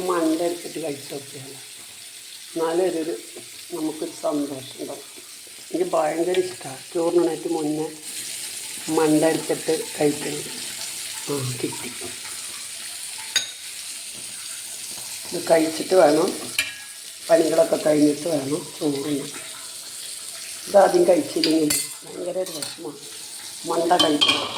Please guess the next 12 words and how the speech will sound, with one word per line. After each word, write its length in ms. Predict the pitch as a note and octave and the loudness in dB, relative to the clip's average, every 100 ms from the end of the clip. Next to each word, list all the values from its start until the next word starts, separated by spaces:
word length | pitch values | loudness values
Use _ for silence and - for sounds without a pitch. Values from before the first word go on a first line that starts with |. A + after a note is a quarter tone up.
| - - - - - - | -4 -4 -12 -14 -12 -6
വേറെ 220 | F3 E3+ E3 | 0 4 4
വല്ലവരും 300 | E3 D#3+ E3 | 6 6 6
എടുത്താലോ. 420 | D#3+ - D#3 D#3 D#3 - - - - - - - - - - - - - - - - - - | 4 2 2 4 -2 -8 -10 -10 -10 -10 -10 -10 -10 -10 -10 -8 -8 -8 -10 -10 -10 -8 -4
അപ്പോൾ 200 | - D#3+ - A#2+ - - - - - - - | 0 0 0 -6 -8 -10 -10 -12 -10 -10 -2
ഇതൊക്കെയാണ് 500 | F#3 G#3+ G3+ F3+ D3 | 0 2 4 6 8
കേട്ടോ 220 | D3+ D3 D#3 D3 - F#3+ | 6 2 0 -2 -6 -2
ഇന്നത്തെ 480 | D#3 D3+ D3+ D3 F3+ G#3+ - - - - - - - | 0 2 0 -2 -4 -4 -10 -12 -12 -12 -12 -10 2
വീഡിയോ. 360 | E3 D#3+ D#3 C#3+ D3 - - - - - - - | 8 8 8 4 0 -6 -10 -12 -8 -8 -8 2
ഇങ്ങനെ 220 | F3+ F#3 G3+ G3+ | 10 12 12 10
ഞാൻ 140 | F3 F3 | 6 6
എന്നും, 260 | D3+ D3+ D3 - - - - - - - - - - | 4 2 0 -8 -12 -12 -12 -12 -12 -12 -12 -14 -2
ഇനി 120 | E3 | 8